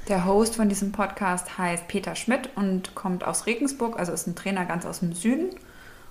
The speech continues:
Es gibt im Moment nicht so viele neue Folgen. Ich habe heute noch mal reingeguckt. Aber es gibt ganz viele alte Folgen zum Nachhören. Und der,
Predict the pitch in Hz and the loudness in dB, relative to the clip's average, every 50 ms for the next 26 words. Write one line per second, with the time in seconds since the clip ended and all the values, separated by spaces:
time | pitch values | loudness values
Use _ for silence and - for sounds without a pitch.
0 | - - - 175 180 - 220 220 - - - - - 190 196 196 202 226 214 - | -10 -4 -2 0 2 2 0 0 0 -4 -10 -6 -2 -2 0 0 0 0 0 0
1 | 233 - - 277 277 - 277 269 254 247 247 247 254 247 254 - 247 247 254 247 | -2 -2 -2 -4 -2 0 0 2 4 4 6 4 4 2 2 2 2 4 4 4
2 | 226 220 220 - 220 196 196 190 185 196 185 185 208 220 254 277 269 269 - 247 | 2 2 0 0 0 0 0 0 0 0 0 2 2 2 2 2 0 -2 -4 -6
3 | 247 - - - - - - - - - - - - - - - - - - 202 | -6 -8 -14 -16 -18 -20 -20 -20 -20 -20 -20 -20 -20 -20 -20 -20 -6 0 4 4
4 | 208 196 196 196 190 185 185 185 - 220 220 - 208 190 190 - 202 190 - - | 6 6 8 8 8 8 6 4 0 -2 0 0 -2 -2 -2 0 2 6 8 8
5 | 185 208 208 180 - - 175 165 165 165 165 - 175 175 - 190 196 214 220 - | 8 6 4 0 -2 -2 -2 -2 -2 -4 -4 -6 -6 0 4 6 6 6 6 2
6 | - 214 226 247 254 247 269 269 277 294 - - - - - - - - - - | 0 2 4 4 4 2 2 0 -2 -2 -6 -12 -18 -20 -20 -20 -18 -20 -16 -6
7 | - - 220 220 214 214 214 - - - 202 196 196 190 190 190 190 190 190 | 2 8 10 12 12 10 8 4 -2 0 2 4 4 4 4 2 2 0 -2